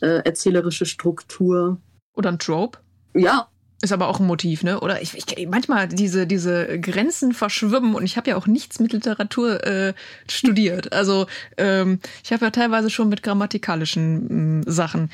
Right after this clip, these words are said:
Speaker 2: Schwierigkeiten. Aber als, äh, wie, du sagtest, „Mensch, wir könnten über DoppelgängerInnen sprechen“, da hab ich so gedacht,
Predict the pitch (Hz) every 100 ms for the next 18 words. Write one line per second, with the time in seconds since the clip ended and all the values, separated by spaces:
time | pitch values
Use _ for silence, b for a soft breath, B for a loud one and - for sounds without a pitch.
0 | B - - 160 160 - 147 151 208 233
1 | B B - - - 202 - - 190 190
2 | 151 170 185 - - - 220 214 - 196
3 | 302 349 285 285 247 - 233 262 - 208
4 | 240 226 190 185 208 202 170 170 156 156
5 | 151 147 - - 165 180 170 175 180 147